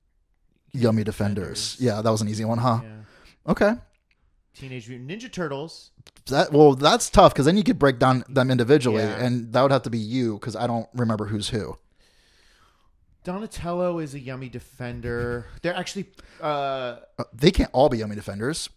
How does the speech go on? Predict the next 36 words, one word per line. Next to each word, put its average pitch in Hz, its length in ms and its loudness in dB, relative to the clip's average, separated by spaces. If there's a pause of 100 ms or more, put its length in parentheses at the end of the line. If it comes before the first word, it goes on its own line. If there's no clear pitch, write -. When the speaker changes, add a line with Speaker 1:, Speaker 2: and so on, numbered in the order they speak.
(120)
Speaker 2:
Michelangelo 147 1300 -10 (160)
Speaker 1:
He's 123 120 -6
a 127 40 -4
party 139 220 2
dude? 202 280 0 (100)
Speaker 2:
is 139 260 -14
a, 127 220 -14 (1400)
I'm 135 80 -16
gonna 156 140 -16
say 160 160 -12
yummy 147 240 -10
defender. 123 640 -12 (1120)
Speaker 1:
Which 135 200 -2
one's 185 240 0 (120)
cr-, - 280 -8 (120)
crude 135 360 0
but 113 200 2
lewd? 120 320 0 (220)
Speaker 2:
Crude 151 340 -14
but 151 140 -10
lewd. 127 400 -10 (180)
Um, 117 280 -6
Speaker 1:
<laughs> - 520 -14
Is - 60 -18
that 160 260 2
Speaker 2:
Raph, 123 140 -4
Speaker 1:
Casey 160 260 0
Jones? 160 640 2
Speaker 2:
Raph, 180 400 -4
Raph - 60 -10
is 175 160 -8
definitely 143 500 -8
a - 20 -8
yummy 104 300 -12
attacker. 92 580 -16
Speaker 1:
Okay. 117 380 -2